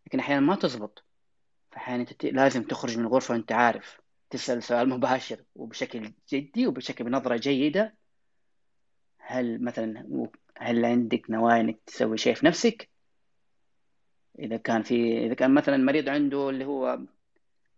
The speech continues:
وهو أنا للأسف ما أعرف إيش اسمه بالعربي،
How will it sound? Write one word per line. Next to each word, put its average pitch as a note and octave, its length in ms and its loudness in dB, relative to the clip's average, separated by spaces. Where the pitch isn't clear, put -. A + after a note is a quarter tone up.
وهو C#3 240 -2
أنا D3+ 80 2
للأسف D3+ 320 -4
ما C#3+ 60 -2
أعرف C#3 140 -2
إيش C3 100 -14
اسمه C3+ 180 -10
بالعربي، A#2+ 500 -4